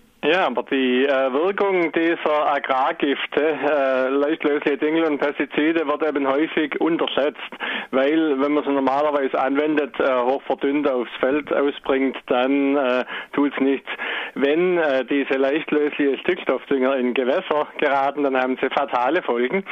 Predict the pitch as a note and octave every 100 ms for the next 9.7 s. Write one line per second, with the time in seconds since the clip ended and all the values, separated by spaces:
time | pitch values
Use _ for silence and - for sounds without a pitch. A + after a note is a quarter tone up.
0 | - - - - - C#3 D3 - - D3
1 | - C#3+ C3+ B2+ C#3 D3+ D3 C3 C3+ C3
2 | C#3 E3+ F3 E3+ E3+ D#3+ C3 C3 C#3 C#3
3 | C3+ - - - B2+ G#2 B2+ E3 F3+ G3+
4 | - - C#3 C3 C3 C3+ C3 C#3+ C#3 C3
5 | D3+ - D3 C#3 D3+ B2 B2+ A#2+ A#2+ -
6 | - D3+ D3+ D3 C3+ B2 B2 C#3 - -
7 | D#3+ E3 F3 F#3+ F3+ - - - - -
8 | C3+ C3+ B2+ C#3+ C#3 D#3+ E3+ E3+ - D#3+
9 | D#3 D#3+ D#3 C3+ C3+ C3+ B2+